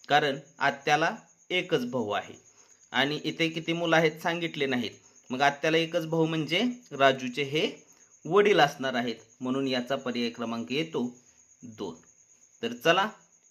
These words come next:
पुढील प्रश्न पाहूयात. संदीपच्या आईच्या वडिलांना, म्हणजे हा आहे या ठिकाणी संदीप, संदीपची ही आहे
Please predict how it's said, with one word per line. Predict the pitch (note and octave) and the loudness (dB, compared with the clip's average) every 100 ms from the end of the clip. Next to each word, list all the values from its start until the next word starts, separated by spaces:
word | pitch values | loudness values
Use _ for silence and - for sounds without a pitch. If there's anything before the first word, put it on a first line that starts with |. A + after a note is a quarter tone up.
| _ | _
पुढील | D#3+ F3 G3+ | -2 0 -2
प्रश्न | G3+ G3 G#3 | -4 -4 -4
पाहूयात. | G3+ G#3+ F#3 D#3 - - | 4 4 4 0 -4 -6
संदीपच्या | F#3 G3 G3 B3 - G#3+ D3 E3 - _ _ _ _ | -6 -2 -2 -4 -2 2 2 0 -12 _ _ _ _
आईच्या | D#3 E3+ F#3 E3 G#3+ | 2 2 0 -4 -2
वडिलांना, | A#3 F3 C3+ B2 A2+ G2+ F2+ - _ | 0 0 0 -2 -2 -6 -16 -20 _
म्हणजे | B2+ C3 C3+ C3+ - | -10 -6 -4 -4 -6
हा | - D3+ | 2 4
आहे | D3 C3+ C#3 | 4 0 -4
या | C3 | -6
ठिकाणी | B2 B2+ A#2+ A2+ D3+ A#3+ - _ _ _ | -6 -10 -8 -8 -4 -6 -8 _ _ _
संदीप, | - - A2+ F#2 D#2+ - _ _ _ _ _ _ _ _ _ _ _ _ _ _ _ _ _ _ _ _ _ _ _ _ | -14 -8 -6 -8 -12 -16 _ _ _ _ _ _ _ _ _ _ _ _ _ _ _ _ _ _ _ _ _ _ _ _
संदीपची | - C#3+ C3+ C3 C3+ - - E3+ B3 - - _ _ _ - | -10 -4 -2 -2 -4 -8 -8 -2 -2 -4 -12 _ _ _ -4
ही | C3 | 0
आहे | B2 B2 D#3 | 0 0 -4